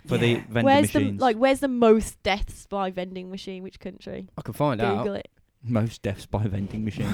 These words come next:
Speaker 1: <laughs> It's
Speaker 3: Most
Speaker 1: gonna be.
Speaker 3: deaths by vending
Speaker 1: Well, you'd
Speaker 3: machine.
Speaker 1: think it was
Speaker 2: People
Speaker 1: where the most vending machines are.
Speaker 2: There was a
Speaker 3: Well, that's what I mean, 'cause there's a lot in America, probably, like you say, Japan there's, and China, there's probably quite a lot.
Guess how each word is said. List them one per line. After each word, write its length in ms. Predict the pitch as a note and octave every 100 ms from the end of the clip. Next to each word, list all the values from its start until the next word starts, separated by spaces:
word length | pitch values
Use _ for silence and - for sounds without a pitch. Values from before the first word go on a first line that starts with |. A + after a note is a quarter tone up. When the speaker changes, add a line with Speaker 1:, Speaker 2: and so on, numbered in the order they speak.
| E3+
Speaker 1:
<laughs> 120 | -
It's 100 | E3+
Speaker 3:
Most 60 |
Speaker 1:
gonna 240 | A3+ F3 B2+
be. 60 |
Speaker 3:
deaths 280 | A2 G#3+ -
by 160 | - G3+
vending 200 | G3 G3 G3
Speaker 1:
Well, 80 | F#3+
you'd 100 | F#3+
Speaker 3:
machine. 40 |
Speaker 1:
think 180 | D4 A#3+
it 60 | E3
was 80 |
Speaker 2:
People 120 | F3+ D#3
Speaker 1:
where 220 | D3 B2+
the 100 | C3
most 400 | B2+ C#3 B2 -
vending 380 | A#2+ C3+ D3+ C#3+
machines 420 | C3 C#3 A#2+ A2+
are. 320 | A2+ C#3+ E3+ E3 _ _ _
Speaker 2:
There 100 | -
was 140 | E3+ E3
a 40 |
Speaker 3:
Well, 100 | A3+ D#4
that's 160 | D#4+
what 60 | D4+
I 20 | C4+
mean, 160 | C#4
'cause 100 | C4+
there's 120 | B3+ B3
a 40 |
lot 300 | B3+ B3+ B3+ B3
in 80 |
America, 420 | A#3+ A3 G#3+ G#3+ G#3+
probably, 360 | G3+ G3 G3
like 160 | - G2+
you 40 | G3+
say, 280 | G3 F#3 F#3+
Japan 400 | F#3+ - F3+ F3+
there's, 200 | F#3 - -
and 180 | F#3 F#3
China, 320 | F3+ F3+ F3+
there's 140 | F3+
probably 180 | - F#3+
quite 180 | - -
a 60 | -
lot. 200 | -